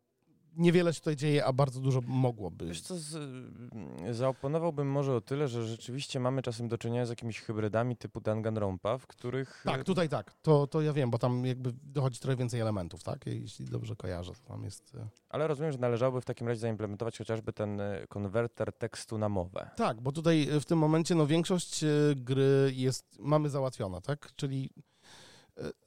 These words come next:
Speaker 1: w tym momencie, e, dostępne jest, e, samo od-, odczytywanie historii, ewentualnie podejmowanie wyborów,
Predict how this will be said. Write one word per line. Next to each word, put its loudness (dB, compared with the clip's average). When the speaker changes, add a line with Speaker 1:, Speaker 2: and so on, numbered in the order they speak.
Speaker 1:
w -20
tym 8
momencie, 8
e, 4
dostępne 2
jest, 2
e, 2
samo 4
od-, -6
odczytywanie 0
historii, 2
ewentualnie 0
podejmowanie 6
wyborów, 2